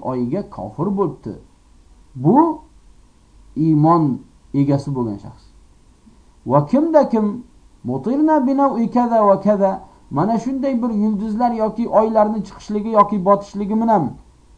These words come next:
yomg'ir yog'dirildi deb aytadigan bo'lsa,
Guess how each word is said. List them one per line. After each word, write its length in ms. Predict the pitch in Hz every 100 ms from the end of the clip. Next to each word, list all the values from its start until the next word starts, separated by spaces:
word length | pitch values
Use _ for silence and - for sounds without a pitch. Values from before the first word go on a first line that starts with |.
| _ _ _ _ -
yomg'ir 500 | 127 185 240 220 226 208
yog'dirildi 640 | 247 233 226 233 220 190 220 196
deb 120 | 196 -
aytadigan 540 | 185 190 175 170 175 160
bo'lsa, 280 | 165 147